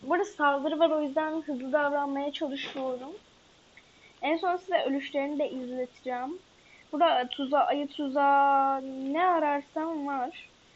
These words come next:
Şey tuzağı bile var. Hani bir tane meteor güncellemesinde Uzaktan tutuyor ya, ondan bile var. Burada çocukların ilgi alanı ve, e, oturma yerleri var. Burası çok güzel olmuş. Aşağıda çok güzel. Burada gizli yerimiz var. Burada,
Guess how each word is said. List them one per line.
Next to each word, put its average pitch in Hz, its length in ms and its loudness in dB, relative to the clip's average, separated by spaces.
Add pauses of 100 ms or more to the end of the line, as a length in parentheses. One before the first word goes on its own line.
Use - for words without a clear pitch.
(160)
Şey 349 220 -2
tuzağı 311 400 0
bile 339 200 2
var. 247 220 2 (680)
Hani 277 220 -4
bir 262 60 -12
tane 277 240 -4
meteor 277 360 -4
güncellemesinde 262 1000 -6 (400)
Uzaktan 277 300 -6
tutuyor 311 300 -10
ya, - 140 -12
ondan 277 320 -6
bile 262 120 -6
var. 262 140 -4 (720)
Burada 392 300 2
çocukların 330 680 -2 (420)
ilgi 285 260 2
alanı 277 320 0
ve, 330 280 4 (260)
e, 254 260 -4
oturma 294 380 -6
yerleri 277 500 -2
var. 254 240 0
Burası 277 300 -6
çok 269 180 -8
güzel 240 220 -4
olmuş. 233 340 -10
Aşağıda 247 380 -12
çok - 180 -20
güzel. - 140 -16 (520)
Burada 320 120 2
gizli 269 260 0
yerimiz 277 340 0
var. 277 260 2 (500)
Burada, 262 380 -4